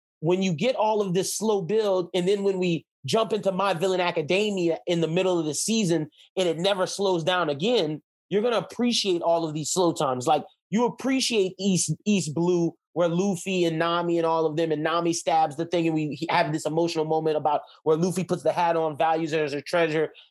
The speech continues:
Yeah, they're not fighting world breakers, they're fighting Arlong,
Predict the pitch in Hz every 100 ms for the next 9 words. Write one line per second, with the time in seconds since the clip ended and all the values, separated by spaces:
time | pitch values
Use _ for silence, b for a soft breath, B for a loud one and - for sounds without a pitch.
0 | 170 233 240 220 196 185 196 180 170 165
1 | 165 165 160 170 185 170 185 208 170 156
2 | 185 220 175 160 151